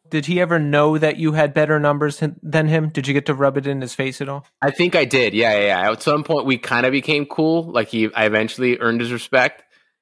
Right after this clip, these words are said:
Speaker 1: And he's like, "Oh, looks like you're doing pretty well, these numbers." I'm like, "That's right, fucker."
Speaker 2: <laughs> Resentment can be the greatest motivator sometimes.
Speaker 1: Yeah,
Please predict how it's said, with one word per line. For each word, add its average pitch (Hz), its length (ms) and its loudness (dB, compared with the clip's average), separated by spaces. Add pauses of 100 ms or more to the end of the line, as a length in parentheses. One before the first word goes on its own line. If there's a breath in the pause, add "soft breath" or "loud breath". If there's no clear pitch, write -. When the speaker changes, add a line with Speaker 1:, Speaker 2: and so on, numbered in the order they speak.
(120)
Speaker 1:
And 117 100 -2
he's 120 140 2
like, 123 180 2
"Oh, 349 260 2
looks 269 200 0
like 262 100 2
you're 247 120 2
doing 240 240 2
pretty 233 240 0
well, 320 360 0
these 190 240 -2
numbers." 208 320 0
I'm 165 80 0
like, 147 140 2
"That's 151 180 -2
right, 190 200 -8 (120)
fucker." 131 340 -4 (300)
Speaker 2:
<laughs> - 520 -4 (640 loud breath)
Resentment 175 580 2
can 170 120 2
be 165 120 2
the 151 100 0
greatest 151 380 0
motivator 131 480 -2
sometimes. 107 380 -14
Speaker 1:
Yeah, 160 320 0